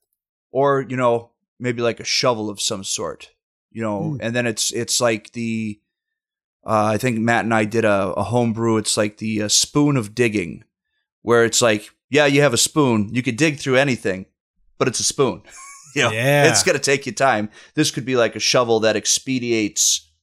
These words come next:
Speaker 1: dirt, you know, just, just, or, or it's, it's like a sentient shovel that just digs for you. And you, you can make, like, a little palisade within an hour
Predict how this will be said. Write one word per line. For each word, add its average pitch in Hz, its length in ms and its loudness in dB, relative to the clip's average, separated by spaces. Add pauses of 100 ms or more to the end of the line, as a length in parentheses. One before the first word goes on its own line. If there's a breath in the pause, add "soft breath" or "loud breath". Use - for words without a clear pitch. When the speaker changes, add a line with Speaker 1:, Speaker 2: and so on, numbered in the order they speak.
(200)
Speaker 1:
dirt, 110 480 -2
you - 100 -12
know, 110 100 -2
just, - 400 -4
just, - 360 -6 (680)
or, 131 240 2
or 135 80 4
it's, 127 180 -4
it's 120 220 -6
like 113 180 -4
a 101 160 -4 (220 soft breath)
sentient 143 560 -2
shovel 113 380 -2
that 104 200 -4
just 110 300 -8
digs 117 300 -4
for 107 260 -4
you. 92 320 -10
And 104 400 -4 (380 soft breath)
you, 110 240 -6
you 117 100 -6
can 117 160 -4
make, 113 220 0
like, 113 140 0
a 120 40 -6
little 135 160 2
palisade 143 880 0
within 113 600 -4
an 120 120 -4
hour 107 440 0